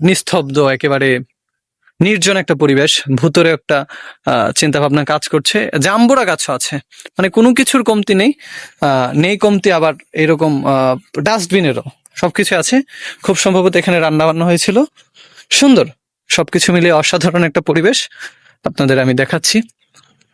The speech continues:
তবে ব্যাপারটা হচ্ছে, এই বিশ্ববিদ্যালয়ে এগারোশো শিক্ষার্থী, এর মধ্যে একজন শিক্ষার্থীর চেহারা এখন আমার কাছে চোখে পড়েনি।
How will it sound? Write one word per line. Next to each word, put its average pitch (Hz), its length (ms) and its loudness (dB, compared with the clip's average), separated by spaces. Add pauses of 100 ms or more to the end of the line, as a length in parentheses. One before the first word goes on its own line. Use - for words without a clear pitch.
(460)
তবে 247 180 0
ব্যাপারটা 240 440 0
হচ্ছে, 254 420 2 (520)
এই 214 60 2
বিশ্ববিদ্যালয়ে 208 560 0
এগারোশো 202 340 -2
শিক্ষার্থী, 208 580 -4 (400)
এর 165 100 0
মধ্যে 185 320 0
একজন 175 220 -2
শিক্ষার্থীর 175 520 -4
চেহারা 151 260 0
এখন 151 220 -2
আমার 175 200 2
কাছে 156 240 -2
চোখে 202 240 0
পড়েনি। 175 360 -2